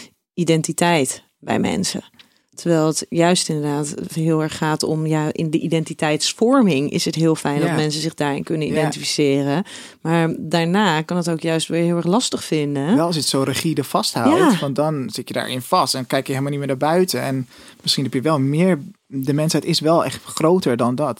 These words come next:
Speaker 2: hoe je psyche, denk ik.
Speaker 1: Ja, en ook al is het niet alleen dat jij er zelf rigide aan vasthoudt, dat je omgeving er rigide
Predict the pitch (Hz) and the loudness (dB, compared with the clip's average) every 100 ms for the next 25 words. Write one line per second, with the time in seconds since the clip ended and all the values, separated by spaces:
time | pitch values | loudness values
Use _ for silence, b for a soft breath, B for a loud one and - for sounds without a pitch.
0 | - 127 123 151 123 113 - 131 - 113 | -8 -8 -8 -8 -8 -8 -8 -8 -6 -4
1 | 110 113 110 107 - - 226 196 214 196 | -2 -2 -4 -6 -8 0 2 4 4 2
2 | 214 202 202 190 202 202 180 180 185 185 | 2 2 2 0 2 2 2 2 2 2
3 | 175 165 160 190 233 196 180 180 160 151 | 0 0 0 2 2 2 -2 0 -2 -2
4 | 151 156 - 156 - 180 196 - 175 165 | -4 -4 -4 -4 -2 0 0 -2 -4 -2
5 | - 175 269 311 196 156 151 139 - - | -2 2 4 4 4 -2 -4 -4 -4 -2